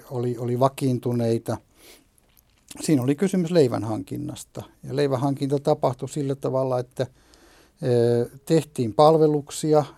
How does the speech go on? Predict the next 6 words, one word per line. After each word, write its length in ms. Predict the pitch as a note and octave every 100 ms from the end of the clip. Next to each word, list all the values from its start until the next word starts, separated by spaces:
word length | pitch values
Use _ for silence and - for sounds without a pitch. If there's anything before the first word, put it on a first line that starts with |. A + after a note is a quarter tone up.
| _ F3+
ja 120 | D#3
saatiin 480 | C3+ D3 C#3 C#3 B2
niistä 280 | B2 G#2+ B2+
maksu. 500 | A2 G2 - - - _ _ _ _ _ _ - _ _
Ja, 280 | B2+ A#2 A2+ - D#3+
ja, 320 | B2+ A#2+